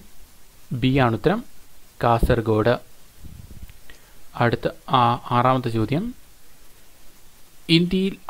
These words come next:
ആദ്യത്തെ ഹോട്ട് എയർ ബലൂൺ സഫാരി നിലവിൽ വന്ന സംസ്ഥാനം ഏത്? ചോദ്യം ശ്രദ്ധിക്കുക, ഇന്ത്യയിൽ ആദ്യത്തെ ഹോട്ട് എയർ ബലൂൺ സഫാരി നിലവിൽ വന്ന സംസ്ഥാനം.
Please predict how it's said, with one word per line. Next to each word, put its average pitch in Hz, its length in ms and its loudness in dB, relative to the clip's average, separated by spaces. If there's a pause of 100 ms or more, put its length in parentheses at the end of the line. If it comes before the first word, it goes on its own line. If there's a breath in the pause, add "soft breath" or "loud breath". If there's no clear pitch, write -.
ആദ്യത്തെ 160 400 2 (180)
ഹോട്ട് 151 420 2 (180)
എയർ 147 200 4 (160)
ബലൂൺ 139 260 6 (100)
സഫാരി 131 420 4 (120)
നിലവിൽ 123 360 2
വന്ന 131 140 2 (240)
സംസ്ഥാനം 131 640 0 (240)
ഏത്? 113 200 0 (640)
ചോദ്യം 123 280 2
ശ്രദ്ധിക്കുക, 139 340 0 (360)
ഇന്ത്യയിൽ 123 300 0 (240)
ആദ്യത്തെ 123 400 0 (520 loud breath)
ഹോട്ട് 135 520 6 (300)
എയർ 139 240 2 (120)
ബലൂൺ 135 300 2 (120)
സഫാരി 123 460 4 (140)
നിലവിൽ 123 380 2
വന്ന 120 180 2 (220)
സംസ്ഥാനം. 120 540 -2